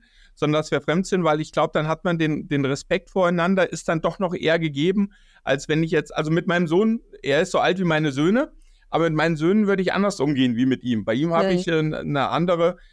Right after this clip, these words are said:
Speaker 1: Achtung, wenn ich ihm mal was sag, was ich vielleicht anders machen würde. Für meine Söhne würde ich das deutlicher sagen.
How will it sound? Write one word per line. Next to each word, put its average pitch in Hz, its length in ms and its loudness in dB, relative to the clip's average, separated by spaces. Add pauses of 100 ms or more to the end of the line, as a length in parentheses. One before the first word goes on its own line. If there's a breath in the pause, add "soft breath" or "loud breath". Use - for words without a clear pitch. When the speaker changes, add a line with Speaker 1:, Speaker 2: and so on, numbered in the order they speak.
(180 soft breath)
Speaker 1:
Achtung, 170 400 -2
wenn 165 140 2
ich 165 80 -4
ihm 165 120 -2
mal 160 120 0
was 156 160 0
sag, 165 180 -2
was 160 160 0
ich 151 80 -16
vielleicht 151 260 -2
anders 196 320 0
machen 127 300 0
würde. 123 260 2
Für 113 120 -14
meine 127 240 -2
Söhne 156 280 0
würde 160 120 0
ich 160 80 -4
das 160 160 -4
deutlicher 120 520 0
sagen. 113 480 -2